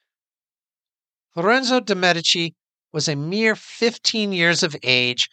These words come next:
when Piero took over after Cosimo's death. Perhaps aware of his limited time, Piero recognized Lorenzo's potential for leadership. Lorenzo effectively became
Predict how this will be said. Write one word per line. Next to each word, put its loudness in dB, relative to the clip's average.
when -6
Piero 2
took -4
over 2
after 0
Cosimo's -2
death. -2
Perhaps -2
aware 2
of -2
his 2
limited 0
time, -2
Piero 4
recognized 0
Lorenzo's 0
potential -4
for -2
leadership. 0
Lorenzo 2
effectively -4
became 0